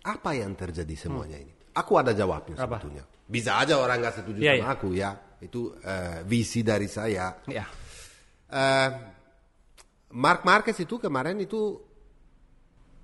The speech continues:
Speaker 1: berat banget loh, Bro. Dia tuh jatuh empat kali.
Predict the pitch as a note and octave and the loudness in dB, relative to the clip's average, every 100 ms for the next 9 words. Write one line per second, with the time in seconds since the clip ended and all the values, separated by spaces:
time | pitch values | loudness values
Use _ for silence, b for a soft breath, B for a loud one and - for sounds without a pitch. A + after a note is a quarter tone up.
0 | - - G#2 G#2 A#2 A2+ G#2 C#3 B2 D2 | -20 -20 -6 0 0 0 -4 -4 -8 -12
1 | C2 - - - - - - A2+ A2+ D3+ | -14 -16 -20 -20 -20 -20 -18 -4 4 4
2 | F3 G#3+ C3 A2+ B2+ B2 C3 B2 G2+ A#2 | 4 0 0 -2 -2 -6 -6 -8 -4 -6
3 | - - B2+ C3 | -6 -8 -6 -6